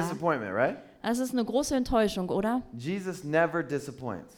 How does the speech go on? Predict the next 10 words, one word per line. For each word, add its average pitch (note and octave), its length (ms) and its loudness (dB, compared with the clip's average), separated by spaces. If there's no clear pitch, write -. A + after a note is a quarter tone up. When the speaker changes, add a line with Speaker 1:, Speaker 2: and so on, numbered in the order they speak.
Speaker 2:
Aber G3 140 -2
Jesus G#3 340 -2
enttäuscht G3 460 -4
nie. F#3 420 -4
Speaker 1:
It's B2+ 160 -6
a C#3 80 0
hope F3+ 220 0
that D#3 120 0
never D3+ 240 2
disappoints. B2+ 560 -10